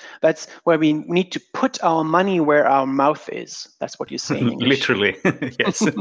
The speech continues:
Speaker 1: <laughs>
Speaker 2: So if we come to complete these three goals, are we sort of done then? Or do you have any other things that were on your list but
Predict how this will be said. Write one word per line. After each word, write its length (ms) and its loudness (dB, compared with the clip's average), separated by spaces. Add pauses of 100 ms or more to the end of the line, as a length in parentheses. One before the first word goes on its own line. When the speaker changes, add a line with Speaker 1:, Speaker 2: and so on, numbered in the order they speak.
(260)
Speaker 1:
<laughs> 380 -10
Speaker 2:
So 400 2 (240)
if 260 -2
we 220 0
come 300 -2
to 160 -2
complete 960 -4
these 220 -2
three 280 -2
goals, 400 0
are 140 2
we 160 2
sort 220 0
of 160 -4 (120)
done 260 0
then? 300 0
Or 220 2
do 140 -6
you 120 2
have 220 0
any 260 0
other 240 0
things 640 -2 (300)
that 160 0
were 200 0
on 140 2
your 160 2
list 280 -2
but 100 -4